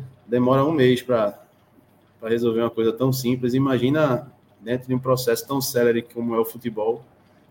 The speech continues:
várias pessoas opinando. Então, em cada setor precisa ter um líder, uma referência pra que as coisas funcionem,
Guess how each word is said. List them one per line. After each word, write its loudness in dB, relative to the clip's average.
várias 2
pessoas 0
opinando. 0
Então, -2
em 0
cada 2
setor 2
precisa 0
ter 2
um 6
líder, 4
uma 4
referência 0
pra -4
que -10
as -6
coisas -2
funcionem, -2